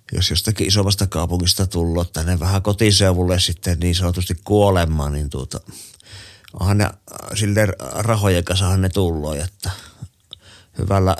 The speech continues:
hinnalla on talonsa myönneet jostain vaikka Etelä-Suomesta, ja sieltähän ne sitten sopii ihan valita, minkä vain niillä samalla rahoilla, että siellä on halvempia talot ja asunnot, ja sitten ne tänne tullut, tota, patsastelemaan, ja mikäpä siinä,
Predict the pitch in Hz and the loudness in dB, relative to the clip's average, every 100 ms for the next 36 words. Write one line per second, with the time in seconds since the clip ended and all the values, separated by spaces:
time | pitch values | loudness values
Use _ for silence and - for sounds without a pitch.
0 | 104 107 98 90 80 - 87 85 95 80 | 2 2 2 2 0 -2 0 0 0 0
1 | 80 78 73 76 80 80 - - 82 76 | 0 0 -2 -4 -4 -4 -6 -4 -4 -4
2 | - - 85 65 67 - 73 78 87 71 | -6 -6 -6 -6 -6 -6 -6 -6 -6 -6
3 | 78 76 78 98 90 92 98 98 92 - | -4 -4 -2 -2 0 -2 -2 0 0 -4
4 | - 80 - 98 95 87 92 87 80 76 | -6 -10 -6 -2 0 0 0 0 -2 -4
5 | 73 67 71 73 69 67 67 76 - 76 | -4 -4 -4 -4 -6 -6 -6 -4 -4 -4
6 | 65 76 80 80 82 69 - 95 - 82 | -4 -6 -4 -4 -4 -6 -8 -10 -4 -2
7 | 80 82 87 - - 160 170 147 139 110 | 0 0 -2 -6 2 4 6 4 4 4
8 | 120 117 - 92 95 95 98 - 85 73 | 4 4 2 0 0 -2 -4 -4 -6 -6
9 | 76 92 - - _ _ - - - - | -8 -8 -10 -12 _ _ -20 -20 -20 -20
10 | - - - - _ _ _ _ _ - | -20 -20 -20 -20 _ _ _ _ _ 2
11 | 135 - 180 220 202 170 156 - 143 127 | 2 4 4 4 6 4 4 2 4 4
12 | 123 113 101 113 104 - - - 98 - | 4 2 0 0 0 -4 -8 -4 0 0
13 | - 80 85 71 65 67 - _ - - | 0 -2 -2 -4 -6 -8 -10 _ -18 -16
14 | - - - 101 120 131 - - 98 101 | -14 -8 -4 -2 0 2 4 6 4 0